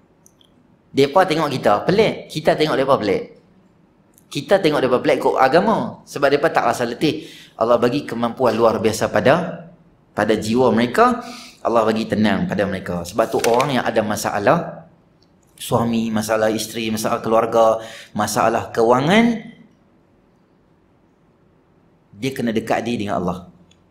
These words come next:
Saya ingat dulu, ah, itu kita pergi gash, gash, kan, jemaah tabligh ni. Gash, bukan gash pertama, gash kedua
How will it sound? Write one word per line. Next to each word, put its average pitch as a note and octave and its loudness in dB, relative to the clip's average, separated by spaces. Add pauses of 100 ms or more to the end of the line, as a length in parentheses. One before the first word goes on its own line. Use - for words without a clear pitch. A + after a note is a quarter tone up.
(460)
Saya A#2+ -4
ingat B2 -4
dulu, A2 -4 (400)
ah, G#2 -8
itu G#2+ -10
kita G#2 -6
pergi G2 -8
gash, F#2+ -2 (160)
gash, G2+ -2
kan, B2+ -2
jemaah A2+ -4
tabligh G#2+ -4
ni. D3 -4 (560)
Gash, G2 -6 (240)
bukan F#2+ -8
gash F#2+ -6
pertama, A#2+ -6
gash G#2 -8
kedua G2+ -2